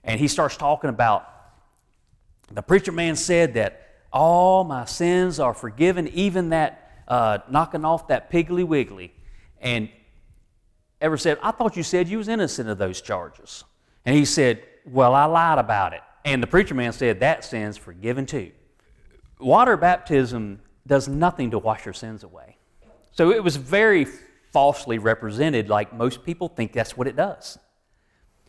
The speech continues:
You don't know how many people. The jail, I remember guys coming in and you start asking them questions about where they went to church and where, where are they at spiritually. "Oh, I've been baptized. I've been, I've been baptized."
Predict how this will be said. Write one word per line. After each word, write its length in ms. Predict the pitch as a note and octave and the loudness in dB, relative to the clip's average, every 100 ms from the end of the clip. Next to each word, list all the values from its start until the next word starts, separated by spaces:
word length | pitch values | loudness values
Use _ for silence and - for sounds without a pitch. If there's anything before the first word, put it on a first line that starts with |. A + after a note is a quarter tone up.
| - | -14
You 100 | C3 | -10
don't 140 | D#3+ | -10
know 60 | D3 | -8
how 120 | D#3 | -6
many 140 | D#3+ | -4
people. 400 | D#3 F#3 F3+ - - _ _ _ - _ _ _ _ _ - - - F#2 A2+ - | -4 -6 -8 -14 -20 _ _ _ -20 _ _ _ _ _ -20 -20 -20 -20 -20 -18
The 140 | A2+ A2+ | -10 -6
jail, 380 | A2+ D3+ C3+ F2+ | -2 0 -2 -6
I 60 | G#2+ | -8
remember 320 | B2 C3 A2+ | -4 -2 -2
guys 320 | A#2+ A#2+ A#2+ | -2 -4 -4
coming 280 | C#3 B2 A#2+ | -6 -4 -2
in 200 | B2+ A2+ | -2 -4
and 100 | G2+ | -6
you 60 | |
start 260 | G#2 B2 G#2+ | -6 -4 -4
asking 340 | G#2+ A2+ - A#2 | -4 -6 -6 -8
them 140 | G#2+ | -8
questions 500 | - B2 A#2 B2 A2 | -2 -2 -2 -12 -12
about 380 | G2+ A2 G2 G2+ | -2 0 0 0
where 140 | A2+ | 0
they 120 | A2+ | 0
went 180 | A2 A2+ | -2 -6
to 80 | A2 | -12
church 460 | - - A2+ A#2 G2+ | -10 -2 -2 -2 -6
and 100 | G2 | -2
where, 200 | A#2 A#2 | -2 -2
where 240 | C3 D#3+ | 0 2
are 40 | |
they 160 | E3+ F#3 | 4 2
at 240 | E3 - | 2 -2
spiritually. 580 | - D#3+ D3 - D#3+ B2 - - _ - - | -2 2 2 0 -2 -2 -4 -14 _ -16 -4
"Oh, 140 | A2 | 0
I've 120 | G#2 A2 | 2 0
been 140 | B2 | -4
baptized. 560 | A#2+ A#2+ G#2 F#2 F2 _ _ _ _ _ _ _ _ _ _ _ | -10 -12 -18 -20 -20 _ _ _ _ _ _ _ _ _ _ _
I've 120 | - B2 | -2 0
been, 180 | D3 - | -2 -4
I've 160 | G#2+ D3+ | -4 -4
been 140 | E3 | -2
baptized." 640 | D3 D#3 - G#2 G2+ - | -2 -4 -6 -14 -14 -20